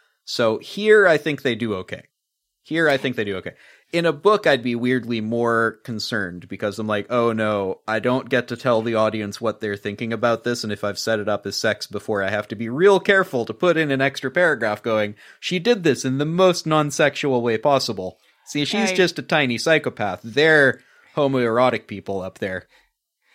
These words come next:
Speaker 2: Exactly. And again, it's funnily enough something in a lot of general vampire fiction that vampire fiction agrees on. Kid vampires either A, are not there, or B,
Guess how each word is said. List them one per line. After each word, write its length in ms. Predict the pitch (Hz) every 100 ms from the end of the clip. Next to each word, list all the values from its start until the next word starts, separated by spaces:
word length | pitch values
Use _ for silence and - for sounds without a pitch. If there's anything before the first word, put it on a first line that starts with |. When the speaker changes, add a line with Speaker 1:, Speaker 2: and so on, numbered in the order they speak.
| _ 196 -
Speaker 2:
Exactly. 1000 | 190 180 - _ _ _ 170 147 - 156
And 140 | 214 220
again, 320 | 247 294 185
it's 200 | 156 -
funnily 300 | 214 214 175
enough 340 | 180 185 160
something 360 | - 185 160 160
in 240 | 135 165
a 60 | 151
lot 180 | 160 156
of 80 | 151
general 240 | 156 151
vampire 360 | 160 185 170 135
fiction 440 | - 131 - 147
that 180 | 151 143 _ _
vampire 300 | 151 151 143
fiction 280 | 165 196 214
agrees 340 | 196 262 269
on. 220 | 156 131 131
Kid 240 | - 233 180
vampires 560 | 208 220 180 185 214
either 240 | - 190 190
A, 280 | 175 185 233
are 100 | 185
not 200 | 165 160
there, 360 | 156 139 170 214 _ _
or 260 | - 190 226
B, 440 | 220 269 160 196